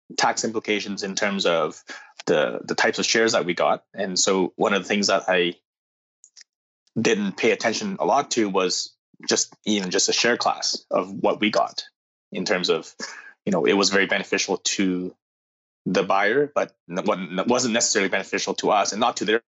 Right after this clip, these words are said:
fault. It's just the way that the corporate structure was. And therefore, I think a, a, a tax lawyer going through that in fine tooth comb would have caught that early on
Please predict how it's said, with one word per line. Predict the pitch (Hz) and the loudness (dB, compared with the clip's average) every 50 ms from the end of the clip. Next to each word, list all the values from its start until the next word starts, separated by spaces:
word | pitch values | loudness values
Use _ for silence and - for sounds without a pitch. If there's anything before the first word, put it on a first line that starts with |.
| 117 | -8
fault. | - - 139 135 120 98 85 | -2 0 2 2 2 0 -4
It's | 87 - | -8 -8
just | 110 104 - - | -8 -8 -8 -8
the | 98 | -4
way | 95 107 104 | 0 0 0
that | 104 92 - - | 0 -2 -6 -8
the | - 80 76 - _ _ _ _ - - | -12 -12 -14 -14 _ _ _ _ -12 -4
corporate | - 131 113 - 104 - | -2 -2 -2 -2 -4 -2
structure | - - - - - 123 | 0 -2 -2 0 -2 -2
was. | 95 87 78 76 76 - - - - - - - - - | -2 -2 -4 -4 -6 -8 -10 -12 -18 -18 -18 -18 -4 -2
And | 117 107 110 107 | 0 0 2 2
therefore, | 110 113 107 - - 107 101 98 | 2 2 2 2 2 2 2 2
I | 98 | 0
think | - 113 107 98 - | 0 -4 -8 -6 -4
a, | 76 98 92 92 85 - 69 69 - - _ _ _ _ _ - | -4 -2 -2 -4 -6 -8 -8 -8 -8 -10 _ _ _ _ _ -4
a, | - - - _ - _ - | -4 -4 -4 _ -20 _ -6
a | 107 | -4
tax | 92 - 131 120 117 - - | -2 0 0 0 0 2 2
lawyer | 113 107 104 101 101 | 2 2 4 2 0
going | 98 - 117 117 117 117 113 | 0 2 2 2 2 2 -2
through | - - - 135 135 131 | -4 0 4 6 6 6
that | 117 110 98 92 92 92 - _ _ _ _ _ _ _ _ | 6 4 2 2 2 0 -4 _ _ _ _ _ _ _ _
in | 104 104 101 | -4 -4 -4
fine | 95 - 120 104 101 101 | -2 0 0 0 0 -2
tooth | - - 110 - | 0 -2 -2 -2
comb | - - 117 110 107 98 | 0 -4 -4 -2 0 0
would | 101 107 101 | 2 2 2
have | 92 - - - _ _ _ _ _ _ _ - _ - - - - | 0 -2 -6 -16 _ _ _ _ _ _ _ -20 _ -18 -18 -6 0
caught | - - 110 95 - - | 2 2 2 2 2 2
that | 113 98 87 - _ _ _ _ _ _ _ _ - | 2 2 2 0 _ _ _ _ _ _ _ _ 2
early | 113 110 120 117 | 2 4 4 2
on | 107 98 110 135 175 208 | 2 2 0 0 -2 -4